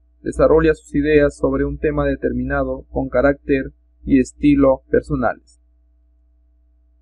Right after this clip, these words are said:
Es un texto escrito, generalmente breve, donde se expone una interpretación personal sobre un determinado tema, que puede ser histórico, filosófico, científico, literario, etcétera.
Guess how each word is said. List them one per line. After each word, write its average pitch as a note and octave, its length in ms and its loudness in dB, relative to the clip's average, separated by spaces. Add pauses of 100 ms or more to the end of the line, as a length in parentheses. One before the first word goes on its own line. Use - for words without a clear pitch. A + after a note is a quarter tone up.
(320)
Es C#3 180 2
un F3+ 120 -8
texto F#3+ 260 -4
escrito, D#3+ 640 -4 (100)
generalmente D3+ 680 0
breve, C#3+ 480 4 (380)
donde B2+ 280 0
se D#3+ 100 -8
expone E3 600 2
una D#3 300 -4
interpretación D3 840 -6
personal D3+ 560 0
sobre C3+ 340 0
un C#3+ 160 -2
determinado C3+ 540 -4
tema, D#3+ 440 -4 (380)
que A3 140 4
puede F3 300 6
ser C3+ 200 -2
histórico, C#3+ 680 2
filosófico, C#3 840 -6
científico, C3+ 800 -6
literario, C3+ 760 -2
etcétera. - 520 -6